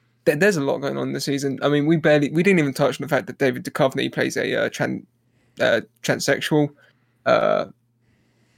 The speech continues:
which, by the way, for the nineteen nineties, they, they were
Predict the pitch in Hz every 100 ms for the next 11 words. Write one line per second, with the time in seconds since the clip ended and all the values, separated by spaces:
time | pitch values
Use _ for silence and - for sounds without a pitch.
0 | _ _ _ _ 156 143 - - - 165
1 | 147 127 107 - _ _ _ - 185 185
2 | 226 196 156 131 127 - - - - _
3 | _ _ _ _ _ _ _ _ - 185
4 | 226 190 139 _ - 214 220 180 139